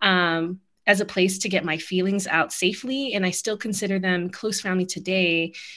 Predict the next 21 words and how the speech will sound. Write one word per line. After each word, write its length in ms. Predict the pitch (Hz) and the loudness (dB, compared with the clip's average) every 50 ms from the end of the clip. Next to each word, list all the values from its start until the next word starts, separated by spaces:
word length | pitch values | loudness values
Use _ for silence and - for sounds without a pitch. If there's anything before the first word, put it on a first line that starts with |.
| - - - | -18 -10 -6
despite 420 | 202 190 - - 185 180 - - | -6 -4 2 4 4 4 6 4
living 260 | 190 190 180 180 180 | 2 2 2 2 0
in, 80 | 175 165 | 0 -2
like, 160 | 156 160 160 | -2 -4 -6
different 260 | - 175 - 160 180 | -6 -8 -8 -8 -6
countries 500 | - - 233 240 233 233 226 220 208 185 | -6 -4 -2 -2 -2 -2 -2 -2 -2 -2
and 140 | 180 170 160 | -4 -4 -4
states. 480 | - - 151 165 190 190 - - - - - - - - _ | -2 0 0 0 0 -2 -4 -6 -8 -8 -12 -18 -20 -8 _
We 100 | 208 208 | 0 2
always 240 | 208 214 214 208 208 | 4 4 2 2 0
pick 180 | - 214 202 - | -2 -4 -6 -4
up 100 | 190 190 | -4 -2
where 100 | 185 175 | -2 -2
we 120 | 170 170 | -2 -2
left 320 | 156 147 143 147 - - - - | -2 -4 -4 -6 -8 -16 -12 -10
off 320 | 196 165 170 - - - | -10 -10 -10 -12 -16 -12
in 100 | - 175 175 | -8 -6 -4
those 180 | 156 156 156 | -4 -4 -2
neighborhood 480 | 165 165 160 160 160 165 - - 139 - | -2 -2 -2 -2 -4 -4 -6 -6 -8 -8
friendships. 540 | - - 143 139 - - - - - - - | -8 -8 -8 -8 -6 -8 -10 -10 -10 -10 -10
So 400 | - - - 135 - 147 - - | -8 -6 -4 -4 -4 -4 -4 -8